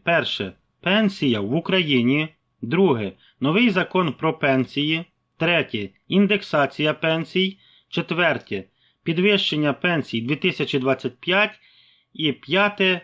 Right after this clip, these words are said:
Пенсійний фонд України. Ви готові почути справжню революцію у вашому житті? Ту, що змусить ваше серце битися швидше,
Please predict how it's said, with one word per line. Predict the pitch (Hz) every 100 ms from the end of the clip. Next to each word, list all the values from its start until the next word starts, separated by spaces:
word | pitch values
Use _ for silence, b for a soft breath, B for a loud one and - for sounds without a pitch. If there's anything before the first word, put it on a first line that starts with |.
| _
Пенсійний | 156 147 - 185 180 160
фонд | - 165 151 -
України. | 151 - 160 156 117 101 - _ _ - _ _ _ _ _ _ _ _ _ _ _ -
Ви | 160
готові | 202 214 302 285
почути | 233 208 214 202 185 -
справжню | - - - 190 233 208 120 156
революцію | 156 151 170 240 - 190 190
у | 185 156
вашому | 190 196 175 175
житті? | 143 165 _ 165 127 95 -
Ту, | 226
що | 202 196
змусить | 156 151 208 233 202 202
ваше | 175 180 160
серце | - 202 165 -
битися | 123 156 196 185 - 165 160 -
швидше, | - 190 160 - - 110